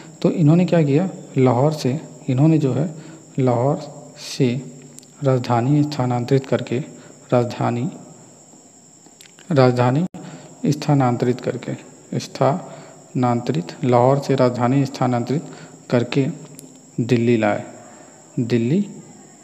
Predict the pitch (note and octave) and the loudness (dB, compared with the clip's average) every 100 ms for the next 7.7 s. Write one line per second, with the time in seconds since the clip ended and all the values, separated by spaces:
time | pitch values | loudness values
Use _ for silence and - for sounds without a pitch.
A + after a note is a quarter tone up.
0 | - B2 A#2+ A#2 C3+ G#3 - - - B2 | -8 -2 0 2 0 -2 -4 -16 -10 -2
1 | A2+ G#2 - - A#2+ B2 - C3+ D#3 - | -2 -2 -8 -8 -8 -8 -2 -2 -2 -6
2 | - - - - - B2+ C3 C3+ D3+ C#3 | -16 -20 -20 -10 -2 0 0 0 0 2
3 | F3 - - - - D3+ - - - - | 0 -6 -16 -8 0 0 -2 -10 -18 -20
4 | - - - - - _ - - - F3+ | -20 -20 -20 -20 -20 _ -20 -20 -12 -2
5 | D3 C#3 E3 E3 E3+ E3 D3+ - - - | 2 6 6 4 0 -2 -2 -4 -10 -4
6 | G#3 - C#3+ D#3+ E3+ D#3+ E3+ C3+ B2+ C#3 | 0 2 2 4 2 2 2 4 4 2
7 | D#3 - D3+ D3 C#3 - G#2+ | -2 0 0 2 -2 -2 -4